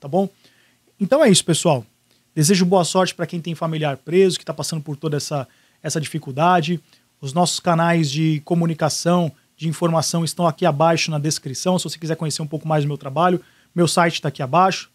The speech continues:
Entra lá, conheça meu livro, conheça os meus trabalhos. Tá tudo aqui abaixo na descrição do vídeo, tá bom? E se você quiser realmente conhecer um pouco mais dos meus outros projetos,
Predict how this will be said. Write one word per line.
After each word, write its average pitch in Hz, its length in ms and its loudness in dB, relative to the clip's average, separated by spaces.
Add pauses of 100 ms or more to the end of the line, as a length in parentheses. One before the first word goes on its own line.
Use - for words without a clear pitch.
Entra 175 280 -6
lá, 170 160 2
conheça 170 320 -4
meu 135 140 -8
livro, 160 320 0
conheça 156 260 -4
os 143 80 -10
meus 143 140 -6
trabalhos. 170 500 0 (260)
Tá - 120 -10
tudo 254 160 0
aqui 240 160 2
abaixo 190 380 4 (300)
na 175 440 0
descrição 180 960 0 (400)
do 190 120 4
vídeo, 139 320 -6
tá 143 120 -4
bom? 196 260 4 (360)
E 254 80 -6
se - 60 -2
você 202 180 0
quiser 180 240 2
realmente 170 340 0
conhecer 170 260 -4
um - 40 -8
pouco 170 200 -6
mais 170 160 2
dos 151 60 -4
meus 165 140 -2
outros 165 200 -6
projetos, 202 480 0